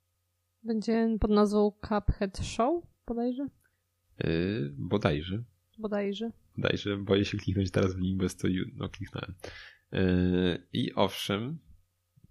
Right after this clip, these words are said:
Speaker 2: jest, nie, nie wiem. <laughs> Nie
Speaker 1: To,
Speaker 2: wiem.
Speaker 1: to w filmie o tym mówili, więc
Speaker 2: Tak, tak, nie pamiętam właśnie. No tak czy siak fajnie. Mm, bo,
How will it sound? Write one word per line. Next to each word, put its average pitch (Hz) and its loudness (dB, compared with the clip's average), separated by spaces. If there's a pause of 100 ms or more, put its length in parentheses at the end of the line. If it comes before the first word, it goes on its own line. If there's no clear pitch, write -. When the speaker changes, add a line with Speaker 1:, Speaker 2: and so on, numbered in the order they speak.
(120)
Speaker 2:
jest, - -4
nie, 78 -2
nie 85 -4
wiem. 78 -10 (420)
<laughs> 160 10
Nie 101 0
Speaker 1:
To, 107 0
Speaker 2:
wiem. 92 2
Speaker 1:
to 214 2
w - -8
filmie 202 6
o 185 6
tym 190 2
mówili, 185 4
więc 185 2
Speaker 2:
Tak, 87 6 (560)
tak, 101 4
nie 110 -6
pamiętam 87 0
właśnie. 90 -8 (360)
No 113 2
tak 156 4
czy 156 -2
siak - 2
fajnie. 90 0 (1000)
Mm, 104 -2
bo, 101 2